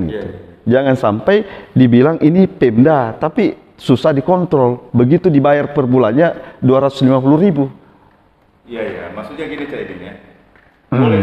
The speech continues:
Speaker 2: saja harga, eh, hotel, kamar hotel itu sudah include dengan pajak.
Speaker 1: Iya.
Speaker 2: Ya. Atau boleh saja mereka nambah nih, tapi tidak ada struknya.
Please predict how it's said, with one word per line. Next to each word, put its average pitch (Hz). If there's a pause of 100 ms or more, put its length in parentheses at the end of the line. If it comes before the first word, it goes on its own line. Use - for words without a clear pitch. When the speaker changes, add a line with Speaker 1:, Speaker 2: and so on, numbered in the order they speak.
Speaker 2:
saja - (480)
harga, 143 (480)
eh, 92 (120)
hotel, 120
kamar 101
hotel 117
itu 123 (160)
sudah 107
include 101
dengan 92
pajak. 92
Speaker 1:
Iya. 143 (400)
Speaker 2:
Ya. 95 (480)
Atau 135
boleh 113
saja 123
mereka 113
nambah 117
nih, 110
tapi -
tidak 113
ada -
struknya. 98